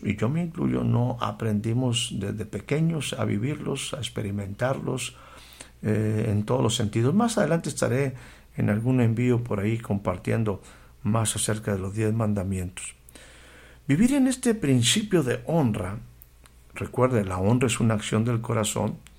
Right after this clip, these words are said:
la, es la acción del corazón de un hijo hacia su padre. Permítame en este sentido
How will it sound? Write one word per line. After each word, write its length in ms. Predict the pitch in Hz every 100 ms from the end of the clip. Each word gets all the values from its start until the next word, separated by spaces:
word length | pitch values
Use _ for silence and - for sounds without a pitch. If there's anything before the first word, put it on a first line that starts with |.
| - - - - -
la, 180 | - 98
es 340 | 101 110 104 -
la 160 | 101
acción 480 | 90 - 120 107 113
del 160 | 127 123
corazón 500 | 113 98 - 110 110
de 120 | 110
un 160 | 107
hijo 200 | 113 117
hacia 220 | 117 - 87
su 260 | - 104
padre. 380 | 117 101 104 147
Permítame 680 | 151 95 95 117 117 110 98
en 100 | 107
este 180 | 107 107
sentido 500 | 107 98 117 120